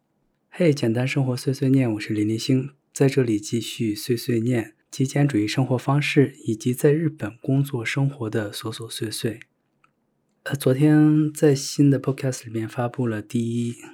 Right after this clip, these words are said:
第一支音频，所以今天想聊一聊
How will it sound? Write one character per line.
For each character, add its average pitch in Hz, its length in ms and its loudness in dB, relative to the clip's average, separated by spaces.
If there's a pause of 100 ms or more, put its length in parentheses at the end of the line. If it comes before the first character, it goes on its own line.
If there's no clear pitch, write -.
(240)
第 135 180 8
一 135 80 6
支 131 260 2
音 131 240 2
频， 107 380 -8 (480)
所 - 180 -2
以 135 60 6
今 147 180 2
天 160 160 4
想 110 200 -2
聊 104 200 -6
一 107 40 -6
聊 104 340 -10